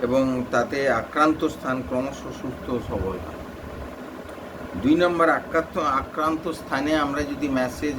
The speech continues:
বা আকুপাংচার, আকুপ্রেশার, আহ, বা স্টিমুলেটিং, আহ, দেওয়া হয়, খুব তাড়াতাড়ি ওই অসুখ থেকে অনেকটা সুস্থ হওয়া যায় কয়েকদিনের মধ্যে।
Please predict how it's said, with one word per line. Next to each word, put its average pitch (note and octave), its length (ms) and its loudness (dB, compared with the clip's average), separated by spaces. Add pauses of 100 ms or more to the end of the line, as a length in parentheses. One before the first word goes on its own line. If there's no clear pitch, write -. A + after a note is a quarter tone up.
(100)
বা C3+ 240 4 (480)
আকুপাংচার, C3+ 880 2
আকুপ্রেশার, C#3 840 -2
আহ, - 1120 -2
বা B2+ 540 6
স্টিমুলেটিং, D3 680 4
আহ, C3 1500 -2 (100)
দেওয়া D3+ 260 8
হয়, A#2 240 2 (100)
খুব D#3+ 100 -4 (100)
তাড়াতাড়ি D3 600 0
ওই C3+ 140 2
অসুখ B2+ 340 4 (120)
থেকে D#3+ 220 -2 (540)
অনেকটা E3 500 2 (280)
সুস্থ D3+ 300 0
হওয়া C#3+ 260 4
যায় D#3+ 280 4 (200)
কয়েকদিনের C3 480 2
মধ্যে। A#2+ 440 2